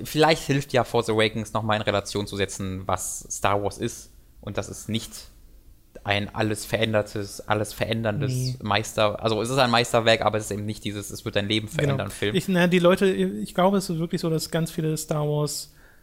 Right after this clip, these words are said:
Speaker 2: f-, wirklich Fans im Sinne von Fanatiker
Speaker 1: Mhm.
Speaker 2: wollen, dass es nochmal diesen Impact hat, den
Speaker 1: Mhm.
Speaker 2: Star Wars vier,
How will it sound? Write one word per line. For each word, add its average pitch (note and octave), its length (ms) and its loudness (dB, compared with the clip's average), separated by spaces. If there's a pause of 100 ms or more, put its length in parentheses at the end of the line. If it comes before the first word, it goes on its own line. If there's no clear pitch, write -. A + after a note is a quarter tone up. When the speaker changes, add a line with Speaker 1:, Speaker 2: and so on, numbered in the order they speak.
(680)
Speaker 2:
f-, - 140 -16 (480)
wirklich D#3 260 0
Fans D#3+ 360 2
im E3+ 100 0
Sinne D#3 140 2
von D3 180 -2
Fanatiker D#3+ 840 0
Speaker 1:
Mhm. C#3+ 260 -4
Speaker 2:
wollen, D#3+ 420 4
dass - 320 0
es E3 180 -2
nochmal D#3+ 720 4
diesen D3+ 220 0
Impact D#3+ 420 0
hat, D3+ 200 -2
den D3 140 2
Speaker 1:
Mhm. D3 60 0
Speaker 2:
Star D3 280 2
Wars D3 200 2
vier, D3+ 480 2